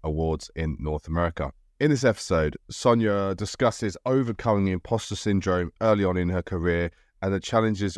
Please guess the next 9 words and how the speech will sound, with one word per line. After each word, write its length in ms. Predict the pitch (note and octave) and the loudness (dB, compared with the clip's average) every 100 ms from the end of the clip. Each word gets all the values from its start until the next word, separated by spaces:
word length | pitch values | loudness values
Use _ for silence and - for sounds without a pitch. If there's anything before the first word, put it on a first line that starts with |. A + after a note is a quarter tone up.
| - | -6
of 160 | F#2+ | -6
working 500 | F2 G2 F#2 G#2 F#2 - | 2 2 2 0 -2 -2
within 320 | F2+ F2+ F2+ | -2 2 2
a 80 | F2 | 2
male-dominated 1160 | F2 F#2 F#2 F2+ - - F2 F2+ F2 E2 F2+ - | 2 2 4 2 -2 -2 0 0 0 -2 -6 -8
industry. 600 | G2 G2 F2 - D2+ C2+ - _ _ _ _ _ _ _ _ _ | 0 0 0 -4 -4 -4 -10 _ _ _ _ _ _ _ _ _
She 180 | - A#2+ | 0 2
reveals 640 | A2 G2+ A#2+ A#2 A#2 - _ - | 2 4 6 6 4 -2 _ -4
how 500 | A2 G#2 G2 G2 | 4 6 6 4